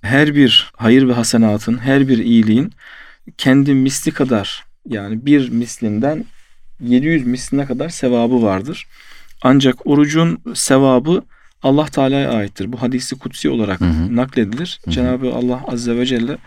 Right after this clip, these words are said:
Speaker 1: her bir hayır ve hasenatın, salih amelin, e, kendi mislinden, yani bir sevaptan yedi yüz sevaba kadar mükafatını
Speaker 2: Hı hı.
Speaker 1: vereceğim. Ancak oruç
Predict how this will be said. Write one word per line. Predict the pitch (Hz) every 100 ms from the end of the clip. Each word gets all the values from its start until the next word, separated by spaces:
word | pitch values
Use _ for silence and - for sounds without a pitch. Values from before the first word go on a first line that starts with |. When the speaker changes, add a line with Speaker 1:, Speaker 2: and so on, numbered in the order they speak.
| - - -
Speaker 1:
her | 101 135 135
bir | 131 113
hayır | 101 123 127 123
ve |
hasenatın, | 117 113 117 110 104 107 123 -
salih | - 117 120 139
amelin, | 123 107 107 151 - - - - -
e, | 127
kendi | 101 - 131 139
mislinden, | 127 113 - 104 104 143 175 - - - -
yani | 110 95 104 110
bir | 139 131 -
sevaptan | - - 110 101 - 139 147
yedi | 131 120 139
yüz | 139
sevaba | - 123 127 135
kadar | 120 117 104 -
mükafatını | 113 - 117 113 110 110 110 104
Speaker 2:
Hı |
hı. | 82
Speaker 1:
vereceğim. | 127 135 139 139 135
Ancak | 131 117 104 -
oruç | 127 131 -